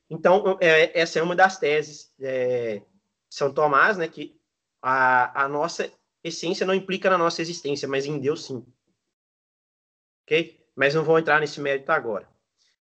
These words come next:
É, podemos dizer que eles, esses princípios, constituem um conjunto complementar,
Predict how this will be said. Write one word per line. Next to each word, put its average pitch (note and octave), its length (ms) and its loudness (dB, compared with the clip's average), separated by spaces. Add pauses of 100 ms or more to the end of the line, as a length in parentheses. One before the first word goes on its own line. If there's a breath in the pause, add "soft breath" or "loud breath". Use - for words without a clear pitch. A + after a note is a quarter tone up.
(140)
É, F3 160 0
podemos A3+ 440 0
dizer G#3 420 2
que F3+ 160 -6
eles, F3 320 4
esses C#3 220 -8
princípios, C3+ 800 -8 (260)
constituem G#3+ 760 -2
um A#3+ 120 -4
conjunto G#3 680 -2 (380)
complementar, B3 1040 2